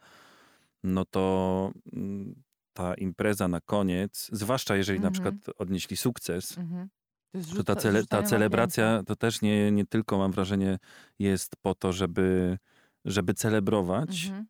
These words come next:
Speaker 1: ale również po to, żeby właśnie troszeczkę, no już, już teraz możemy chwilę mo-,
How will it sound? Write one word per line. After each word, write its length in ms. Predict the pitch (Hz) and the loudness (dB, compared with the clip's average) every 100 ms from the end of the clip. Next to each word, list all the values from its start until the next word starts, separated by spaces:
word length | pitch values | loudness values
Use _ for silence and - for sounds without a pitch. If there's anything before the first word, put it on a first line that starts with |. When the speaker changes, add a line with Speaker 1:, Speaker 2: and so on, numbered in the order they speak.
| - | -8
Speaker 1:
ale 200 | 95 104 | -4 -2
również 280 | 104 107 - | 0 -2 -2
po 140 | 107 | -4
to, 100 | 107 | -4
żeby 140 | 101 | -4
właśnie 300 | 95 98 104 | -6 -6 -6
troszeczkę, 540 | 92 101 - 98 - 98 98 98 98 | -2 -2 -2 -4 -2 0 2 0 0
no 240 | 107 107 | 0 2
już, 360 | 104 98 - - | 0 -2 -4 -6
już 340 | 110 113 - | -2 -2 -2
teraz 280 | - 101 - | 0 0 0
możemy 400 | 95 92 95 92 | 0 0 0 -2
chwilę 300 | - 98 95 | -4 -2 0
mo-, 140 | 95 | 0